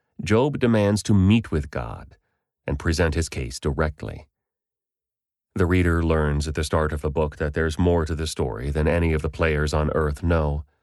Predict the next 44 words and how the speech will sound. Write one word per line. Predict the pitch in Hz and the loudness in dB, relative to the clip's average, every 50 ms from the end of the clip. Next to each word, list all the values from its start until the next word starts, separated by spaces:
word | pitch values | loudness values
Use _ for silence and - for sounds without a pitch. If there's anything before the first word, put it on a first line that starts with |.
| _ _ _ _ _ _ _ _ _ _ _ _ | _ _ _ _ _ _ _ _ _ _ _ _
But | - - | -2 0
the | 101 95 | 0 0
drama | 85 95 98 101 110 117 120 123 127 | 2 2 2 2 2 2 0 -2 -2
of | 127 113 101 95 | -2 -4 -6 -4
Job's | - 101 98 101 95 90 - | -2 0 0 0 0 0 -2
arguments | - 98 101 98 92 101 92 92 85 - | 0 0 0 0 0 0 0 0 0 -2
with | 87 78 | -4 -4
his | 73 76 - | -4 -4 -6
friends | - - 90 85 85 82 82 82 82 - - _ _ _ _ _ _ _ | -4 -2 0 0 2 2 0 0 -2 -4 -8 _ _ _ _ _ _ _
and | _ - 78 | _ -4 -2
his | 76 76 73 85 | -2 -2 -2 -2
extended | 78 - - 107 95 90 85 78 73 | -4 -2 0 2 2 2 0 -2 -2
complaint | - 87 80 - 82 80 76 - | -2 -2 -2 0 0 -2 0 -2
to | 85 | -2
God | 69 78 73 64 58 58 62 | -2 -2 -4 -4 -4 -8 -10
has | - - - - 85 80 - - | -10 -10 -6 -6 -4 -4 -4 -6
to | - | -8
play | 80 - 80 71 69 | -4 -2 -2 -2 -2
itself | 71 71 - 73 71 71 71 | -4 -4 -2 -4 -4 -4 -6
out, | 62 57 58 64 - - _ _ _ _ _ _ _ _ | -8 -10 -10 -14 -16 -20 _ _ _ _ _ _ _ _
since | - - 95 87 - | 0 0 2 2 2
the | - 90 | 0 -2
secret | - - 120 117 - - 135 - | -2 0 -2 -2 -2 -2 -2 0
remains | 113 113 110 107 101 101 104 101 92 | 2 2 4 4 4 4 4 4 4
unknown | - - 101 101 101 98 95 92 87 80 | 4 2 4 2 4 4 4 4 2 2
to | 73 73 76 | 0 -2 -4
them. | 76 71 67 69 71 71 73 - _ _ _ _ _ _ _ _ _ _ _ _ _ _ _ _ _ _ _ _ _ _ _ | -6 -6 -6 -6 -8 -10 -12 -14 _ _ _ _ _ _ _ _ _ _ _ _ _ _ _ _ _ _ _ _ _ _ _
The | - 110 | -4 -2
book | 101 151 147 - | 0 0 -2 -2
of | 151 123 | -4 -2
Job | - 107 87 76 64 60 55 62 - _ _ _ _ _ _ _ | 0 0 0 0 -2 -4 -8 -12 -16 _ _ _ _ _ _ _
is | - - 92 92 | -4 -4 0 2
a | 98 87 | 0 0
daring | 80 90 98 104 113 120 123 131 131 127 127 - - | 0 0 0 2 2 2 2 2 2 2 0 0 0
exploration | 113 110 - - - - 95 101 92 92 87 82 - - 76 65 64 | -2 -4 -4 -8 -4 -2 -2 0 0 0 0 0 -2 -2 -4 -4 -4
of | 69 71 | -4 -2
the | 85 80 | -2 -2
deepest | 80 85 101 101 92 101 101 98 - - - | 0 2 0 2 2 2 0 0 -2 -8 -6
questions | - - 90 - - - - 62 67 71 | -4 -2 -2 -2 -4 -8 -8 -8 -6 -4
regarding | 80 90 78 - 85 85 80 85 80 | -4 -2 0 0 0 0 0 0 0
our | 78 76 | 0 -2
faith | 76 - 87 85 82 78 | -2 -2 -2 -2 -2 -2
in | 82 80 82 | -2 -2 0
God | 80 80 78 76 71 65 65 65 | 0 0 -2 -2 -4 -6 -10 -12